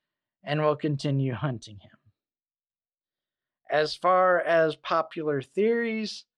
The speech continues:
some truly believe that Bradford wandered into the woods after killing his family and died, either from exposure or an animal attack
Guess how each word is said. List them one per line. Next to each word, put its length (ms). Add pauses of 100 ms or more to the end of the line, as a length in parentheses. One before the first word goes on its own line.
(920)
some 400
truly 360
believe 420
that 180
Bradford 640
wandered 480
into 240
the 120
woods 340
after 220
killing 320
his 140
family 720 (640)
and 240
died, 520 (260)
either 260
from 380
exposure 960
or 260
an 60
animal 400
attack 640